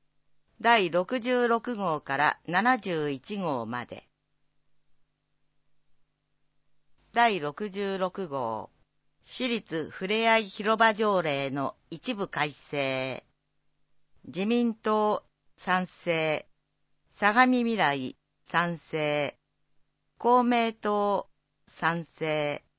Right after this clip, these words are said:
立民、賛成。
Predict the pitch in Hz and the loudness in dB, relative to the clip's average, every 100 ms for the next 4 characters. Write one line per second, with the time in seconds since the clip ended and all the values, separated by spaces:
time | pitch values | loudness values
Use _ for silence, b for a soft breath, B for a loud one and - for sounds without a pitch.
0 | _ _ _ _ _ _ - 156 180 247 | _ _ _ _ _ _ -10 -8 -4 -2
1 | 220 220 214 190 - _ _ _ - 175 | 0 0 0 -4 -10 _ _ _ -2 0
2 | 175 - - 165 156 151 143 | 0 -6 -4 0 0 0 -4